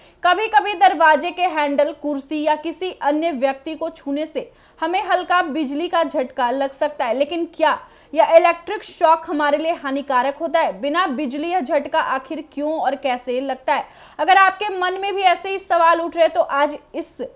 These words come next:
वीडियो में हम आपको बताएंगे चीजें या किसी दूसरे व्यक्ति को छूने से यह इलेक्ट्रिक डिस्चार्ज क्यों महसूस होता है।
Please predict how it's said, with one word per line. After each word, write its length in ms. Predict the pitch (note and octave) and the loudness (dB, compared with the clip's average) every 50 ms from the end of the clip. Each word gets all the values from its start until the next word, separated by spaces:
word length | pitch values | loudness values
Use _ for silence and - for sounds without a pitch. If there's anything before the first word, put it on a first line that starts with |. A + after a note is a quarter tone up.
| _ _ - | _ _ -14
वीडियो 420 | A3+ A3 C#4+ D4+ C#4+ D#4 F4+ F#4 | -8 -4 -4 -4 -2 2 2 2
में 120 | F4+ F4+ F4 | 2 2 -4
हम 180 | F4+ F4 D4 | -4 -2 -2
आपको 320 | D4 D4 D4 D4 - D#4 D4 | -2 -2 -2 0 0 0 2
बताएंगे 640 | B3 D4+ D4 D4 D4 C#4 D4 D#4+ D#4+ D#4 D#4 D#4+ E4 | 2 0 0 0 0 -2 -2 -4 -4 -4 -4 -6 -6
चीजें 560 | - - - C#4+ C#4+ C4 B3+ E4 E4 E4+ F4+ - _ - - _ _ - | -8 -10 -8 -6 -6 -4 -4 -4 -6 -6 -6 -10 _ -20 -20 _ _ 2
या 140 | D#4 F4 F#4 | 2 2 2
किसी 340 | F4 F#4 G4 G4 G4 G#4 F#4 | 2 0 -4 -2 -2 -4 -2
दूसरे 400 | D4 F#4 F4+ D#4+ - F#4+ G4+ G#4 | -2 -2 -2 -2 -2 -4 -4 -4
व्यक्ति 420 | D#4 E4 E4 E4 E4 - F4+ F4+ | 2 2 2 2 2 -2 -6 -4
को 140 | F4 F4+ F#4 | -4 -4 -6
छूने 440 | F#4 - - D4 D#4 D#4 E4 F4 F#4+ | -6 -8 -6 -4 -4 -2 -2 -4 -4
से 160 | - C#4 G#3 | -4 -6 -6
यह 240 | D3+ G3 A#3 C4+ D4 | -6 -2 0 2 2
इलेक्ट्रिक 520 | D#4 D4+ D4+ C#4+ C#4+ - D#4 D#4+ C#4 C4+ | 4 4 2 0 0 -2 -10 -10 -8 -6
डिस्चार्ज 560 | C4 D4+ D4 - - D4 B3+ B3+ C4 B3 C#4 - | -8 -8 -8 -4 -2 0 0 0 -2 -4 -8 -6
क्यों 160 | C#4+ C#4+ D4+ | -4 -2 -2
महसूस 440 | C#4+ D4 D#4+ D#4 D#4 D#4 D#4 D4+ - | -2 -2 -4 -4 -6 -8 -10 -6 -6
होता 220 | E4 D#4+ E4 E4+ | -6 -2 0 0
है। 340 | E4 B3+ F#3 - - _ _ | 0 0 -2 -6 -12 _ _